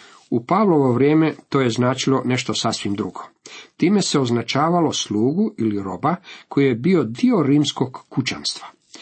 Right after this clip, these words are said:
Polovica rimskog carstva bili su robovi. Od stotinu i dvadeset i pet milijuna žitelja,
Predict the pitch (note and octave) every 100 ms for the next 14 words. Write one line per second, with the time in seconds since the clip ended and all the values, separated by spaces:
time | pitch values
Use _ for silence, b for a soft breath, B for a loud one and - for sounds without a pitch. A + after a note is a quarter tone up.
0 | B B - C#3 A3+ A#3+ F3+ D3+ A3+ A#3
1 | B2 - - D#3 D#3+ - A#2+ A#2+ B2+ A#2+
2 | A#2+ B2+ A#2 - - _ B B B -
3 | - A3+ A3+ G#3+ E3 B2 A2+ C#3+ F3+ G3
4 | - - A#2+ - F3 E3+ D3 C3 B2 C3+
5 | B2+ G#2 F#2+ - D3+ F3